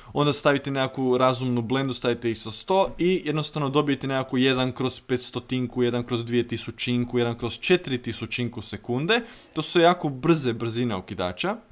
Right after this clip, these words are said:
Ali zašto uopće pričam o brzini okidača? Zato što većina amatera se dosta često muči s tim da imaju mutne fotke, pogotovo jer im se dešavaju mutne fotke unutra, ali objasnit ćemo zašto.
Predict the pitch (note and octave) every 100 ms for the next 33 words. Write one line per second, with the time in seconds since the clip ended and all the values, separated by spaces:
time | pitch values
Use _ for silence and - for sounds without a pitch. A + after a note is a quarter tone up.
0 | - _ _ _ _ - B2 A2+ C3+ C#3
1 | - A#2+ - E3 D3 A2+ A2 G#2+ G#2+ F#2
2 | G2+ G2 F#2+ G#2 E3+ B3+ - G3 - -
3 | - - B2+ B2 G#3 G#3 D#3 B2 D#3 F#3
4 | E3+ C#3+ E3 - - F3 F3 D3 B2+ -
5 | - D#3+ E3+ C#3 - E3 C#3+ D#3 C#3 C#3+
6 | F3+ - A#2 - A#2 - D3 E3 - -
7 | - B2+ F3 F3 C3 B2 B2 A#2+ D3 C3+
8 | B2+ C3+ A#2 B2 B2 - A2 G#2 G#2+ G#2+
9 | B2 A#2 A2+ A#2+ A#2+ G#2+ F#2+ G2 F#2 -
10 | G3